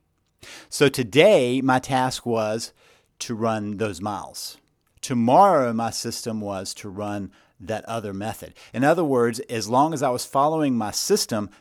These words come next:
the goal would get there. I didn't have to worry about the goal. And what I find is so many times we, we run into,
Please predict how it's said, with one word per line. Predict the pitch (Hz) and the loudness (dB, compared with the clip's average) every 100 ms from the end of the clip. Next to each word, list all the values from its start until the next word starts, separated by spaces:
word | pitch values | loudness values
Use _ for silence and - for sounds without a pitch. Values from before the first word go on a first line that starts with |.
| - | -14
the | 110 147 | -6 -6
goal | 107 139 196 220 208 | 0 2 8 8 8
would | 180 156 101 | 4 0 -2
get | 127 196 - | -2 -2 -4
there. | 110 98 | -8 -6
I | |
didn't | 135 151 | -6 -4
have | 175 - | -4 -4
to | 135 | -4
worry | 120 196 220 160 | 0 2 4 2
about | 123 113 | 0 -2
the | 123 | -4
goal. | 107 101 92 90 _ - - - - | -8 -6 -6 -10 _ -20 -20 -20 -8
And | 131 | -2
what | 214 | 2
I | 190 | 2
find | - 170 175 | 2 2 2
is | 139 | 0
so | - 160 | 0 0
many | 165 147 | 0 -2
times | 143 135 131 110 | 0 0 -2 -4
we, | 123 120 | -6 -4
we | 123 120 107 98 117 | -6 -8 -10 -14 -4
run | 127 147 | 0 2
into, | 135 | 0